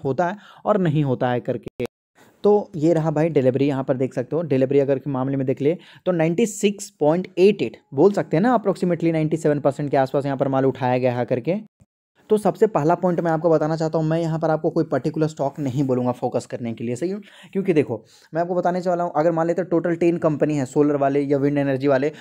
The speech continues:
तो इसमें से कोई भी कंपनी हमको बड़ा मुनाफा दे सकता है, सही है? और ज़्यादा से ज़्यादा प्रोबेबिलिटी तो यही रहेगी कि सारे स्टॉक्स आपको अच्छा खासा मुनाफा करके दिखाए, है कि नहीं है? उसके बाद आने वाले दिन में आपको कुछ अच्छा भी करके दिखा सकते हैं। तो लगभग यहाँ पर देख सकते हो दो दिन पहले खबर आया जहाँ पर यहाँ पर बताया जा रहा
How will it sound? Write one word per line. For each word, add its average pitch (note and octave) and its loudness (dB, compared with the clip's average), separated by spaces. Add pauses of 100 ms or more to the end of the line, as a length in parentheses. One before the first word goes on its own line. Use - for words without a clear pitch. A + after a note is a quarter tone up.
(140)
तो G3 -8
इसमें G#3 -4
से A3+ -4
कोई G#3+ 4
भी C4+ 4
कंपनी G#3 0
हमको G3+ 2
बड़ा D#3 4
मुनाफा D#3 -2
दे C3+ 0
सकता A#2+ -8
है, A2 -12
सही G3 -2
है? A3+ 0 (200)
और E3 2
ज़्यादा D#3+ 4
से G3+ -4
ज़्यादा G3+ 4
प्रोबेबिलिटी F#3+ 2
तो G3 -6
यही D#3+ 2
रहेगी F#3+ 0
कि F#3+ 0
सारे E3 2
स्टॉक्स F3+ -2
आपको F3+ 0
अच्छा F3 -2
खासा E3 -2
मुनाफा D3+ -2
करके C3+ -2
दिखाए, A#2 -4
है F3 2
कि G#3+ 0
नहीं G#3 0
है? A3+ -6 (220)
उसके F3+ 0 (120)
बाद D3+ 0
आने F#3+ 4
वाले A#3 4
दिन G3 4
में G3 0
आपको F#3+ 0
कुछ G#3+ 0
अच्छा D#3+ -2
भी D#3 2
करके D3 2
दिखा C#3 0
सकते C#3+ -4
हैं। E3 -2 (640)
तो D#3+ 2
लगभग D#3+ 2
यहाँ E3 -2
पर E3+ 2
देख E3 -2
सकते F3+ -6
हो E3+ -2
दो D3+ 0
दिन D#3+ -2
पहले D3 0
खबर B2+ 0
आया A2+ -2
जहाँ D3 -4
पर D#3 -2
यहाँ D3+ -2
पर D3 0
बताया C3+ 2
जा C3+ 0
रहा E3+ -6